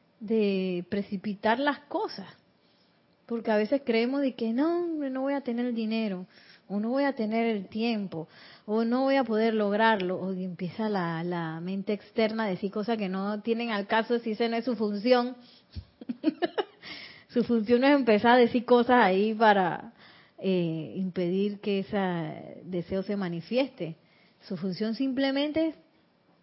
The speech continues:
eh, detectar el canal y en-, y, y enviar, eh, las, la santa energía de, de Dios a través de esos canales y, y no otra cosa.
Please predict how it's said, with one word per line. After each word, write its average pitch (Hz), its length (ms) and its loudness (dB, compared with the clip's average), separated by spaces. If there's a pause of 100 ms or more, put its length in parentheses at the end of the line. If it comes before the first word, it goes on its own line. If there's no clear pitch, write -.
(120)
eh, 165 640 -2 (100)
detectar 190 560 0
el 269 160 -2
canal 262 360 2 (1200)
y 202 180 0
en-, 190 260 -2 (120)
y, 175 580 -4 (720)
y 190 160 -4
enviar, 185 480 0
eh, 170 420 -6
las, 170 460 -6 (1040)
la 165 480 -6 (120)
santa 208 280 -2
energía 196 400 0
de, 185 240 -2 (160)
de 190 260 -2
Dios 220 240 0
a 220 100 -2
través 165 220 -2
de 190 60 -2
esos 208 200 -8
canales 185 520 -2 (1000)
y, 202 600 0
y 208 140 0
no 208 220 0
otra 240 300 2
cosa. 269 460 4